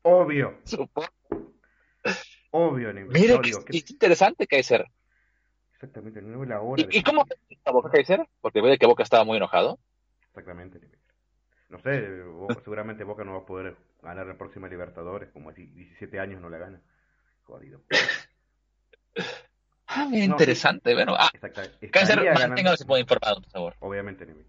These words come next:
Speaker 1: Pero sí, ya dan por hecho de que es una paliza.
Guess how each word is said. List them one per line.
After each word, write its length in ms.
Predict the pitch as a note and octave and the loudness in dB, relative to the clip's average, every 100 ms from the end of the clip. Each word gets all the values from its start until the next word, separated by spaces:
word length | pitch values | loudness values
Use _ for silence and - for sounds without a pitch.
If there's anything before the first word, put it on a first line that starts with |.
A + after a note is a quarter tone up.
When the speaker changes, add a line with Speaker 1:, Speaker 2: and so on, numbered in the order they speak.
| _ _ _ _ - | _ _ _ _ -16
Speaker 1:
Pero 180 | G2 - | -16 -12
sí, 120 | A2+ | -10
ya 140 | A2+ | -6
dan 200 | A2+ A2+ | -4 -6
por 120 | A2 A2 | -6 -8
hecho 240 | A2 G#2+ | -8 -12
de 140 | F2+ | -12
que 160 | - F2 | -14 -18
es 120 | E2 | -16
una 200 | F#2+ E2 | -18 -14
paliza. 480 | F#2+ F#2+ F#2+ E2 | -12 -12 -14 -18